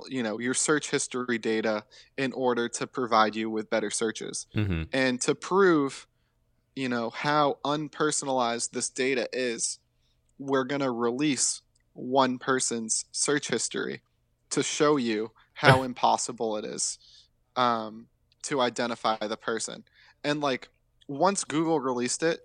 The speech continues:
Speaker 1: you know,
Speaker 2: Uh-huh.
Speaker 1: within, like, an hour, people found exactly
Speaker 2: Who
Speaker 1: who
Speaker 2: it
Speaker 1: the
Speaker 2: was.
Speaker 1: woman was,
Speaker 2: Oh my God.
Speaker 1: where she lived, her phone
Speaker 2: Oh my
Speaker 1: number,
Speaker 2: God.
Speaker 1: her address, her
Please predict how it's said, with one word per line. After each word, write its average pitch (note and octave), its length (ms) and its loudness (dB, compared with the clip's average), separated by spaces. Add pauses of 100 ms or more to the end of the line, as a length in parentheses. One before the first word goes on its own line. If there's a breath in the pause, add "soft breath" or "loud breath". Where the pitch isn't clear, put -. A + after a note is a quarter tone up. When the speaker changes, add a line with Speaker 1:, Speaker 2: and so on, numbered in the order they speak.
Speaker 1:
you A#2 140 -6
know, G#2 140 -6
Speaker 2:
Uh-huh. G2+ 100 2
Speaker 1:
within, C3 320 2
like, A#2+ 240 -2
an G2+ 80 -6 (100)
hour, G2+ 480 2 (320)
people C3 320 -2
found A2+ 380 -2
exactly A2 540 -2
Speaker 2:
Who G2 120 6
Speaker 1:
who F2 80 6
Speaker 2:
it - 60 0
Speaker 1:
the - 40 -2
Speaker 2:
was. D#2+ 140 2
Speaker 1:
woman G#2+ 260 -2
was, F#2+ 400 2
Speaker 2:
Oh E2 40 -2
my D2+ 80 -6
God. D2 340 -4
Speaker 1:
where B2+ 220 6
she C3 260 0
lived, G#2+ 540 0 (240 soft breath)
her B2 100 0
phone B2 320 0
Speaker 2:
Oh - 40 2
my A2+ 100 0
Speaker 1:
number, G#2 380 0
Speaker 2:
God. - 40 -16 (200 loud breath)
Speaker 1:
her A#2+ 260 2
address, G#2+ 760 0 (200)
her B2 200 2